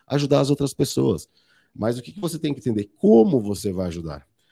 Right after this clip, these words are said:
Você tem que tomar cuidado, que eu sempre fui, me achei um cara bom.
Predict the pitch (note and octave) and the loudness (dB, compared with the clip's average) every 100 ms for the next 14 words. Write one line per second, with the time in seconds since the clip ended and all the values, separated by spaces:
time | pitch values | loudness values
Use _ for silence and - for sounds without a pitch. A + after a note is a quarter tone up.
0 | _ - B2+ B2+ D#3 C#3+ A2+ F#2 G#2 C3+ | _ -10 -6 0 0 2 0 -2 -2 -2
1 | G#2+ F#2 A2 D#3 D#3 C#3+ C3+ B2+ A2+ G#2+ | -4 -4 -4 -4 -6 -6 -4 -2 -4 -4
2 | A2 G#2+ A#2+ - A#2 G#2+ E2+ F2+ E2+ D2+ | -4 -4 -6 -6 -6 -8 -8 -4 -4 -6